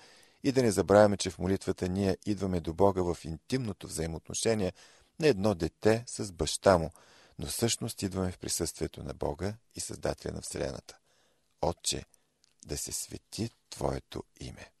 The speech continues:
Да обърнем внимание на фразата „да се свети“. Тя означава освещавам, правя свят или «Определям». Значението на думата се разкрива от начина, по който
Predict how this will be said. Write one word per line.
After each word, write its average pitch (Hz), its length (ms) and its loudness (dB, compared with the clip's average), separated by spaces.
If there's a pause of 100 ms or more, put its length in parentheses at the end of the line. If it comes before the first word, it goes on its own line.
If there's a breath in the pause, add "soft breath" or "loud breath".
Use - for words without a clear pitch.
(580 soft breath)
Да 92 120 4
обърнем 131 460 4
внимание 98 460 2
на 95 140 -2
фразата 82 560 2
„да 117 160 -10
се - 160 -8
свети“. - 520 -8 (580 loud breath)
Тя 156 120 2
означава 113 560 6 (140)
освещавам, 80 800 2 (240)
правя 85 260 8
свят - 540 0
или 87 140 -2
«Определям». 78 640 -2 (580)
Значението 104 540 2
на 90 100 0
думата 95 320 0
се - 140 -6
разкрива 87 420 -4
от 85 120 -6
начина, 101 420 -2
по - 140 -12
който 101 420 0